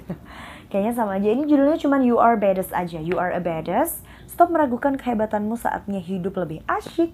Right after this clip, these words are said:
dan dahsyat. Pengarangnya juga sama, Jen Sincero, dan ini juga, uh, New York Times bestseller. Sebenarnya kalau aku baca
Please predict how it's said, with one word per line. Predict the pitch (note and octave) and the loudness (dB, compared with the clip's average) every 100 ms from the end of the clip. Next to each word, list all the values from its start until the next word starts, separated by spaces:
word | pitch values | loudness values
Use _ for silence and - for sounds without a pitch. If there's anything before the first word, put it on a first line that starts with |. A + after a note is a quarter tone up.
| - | -4
dan | F#3 F3+ | -4 -4
dahsyat. | E3 D#3+ - - - - - - - - - - | -6 -10 -10 -8 -8 -10 -20 -20 -20 -20 -20 -2
Pengarangnya | A3 A3+ A3 A3+ B3 | 2 6 4 2 -2
juga | G#3 G#3 | -2 -2
sama, | G3+ G3 G#3+ | 0 0 0
Jen | G#3+ F#3 | -2 -4
Sincero, | - F3+ F3+ F3 F#3 | -6 -8 -4 -2 0
dan | A#3 F#3 | 0 -2
ini | F3 G3 | -4 -6
juga, | F#3 E3 F3 E3+ E3+ E3 - | -6 -4 -4 -2 -2 -4 -4
uh, | E3+ E3 D#3+ | -6 -6 -4
New | F#3 | -4
York | F3+ E3+ E3 - | -2 -2 -4 -6
Times | E3+ E3 E3 | -6 -4 -4
bestseller. | E3+ D3+ D3+ D#3 A#3+ E4 - - - - - - - - - - - - - - | -4 0 2 2 0 -4 -16 -20 -20 -20 -16 -16 -16 -18 -20 -20 -20 -20 -20 -6
Sebenarnya | - C#4+ E4 F#4+ E4 F3 A3 - | 0 2 2 2 4 4 2 2
kalau | - A3 A3+ | 6 10 10
aku | A3+ | 10
baca | A3+ G3 F#3+ G3+ F3+ G3+ C#4 | 6 4 4 2 4 4 2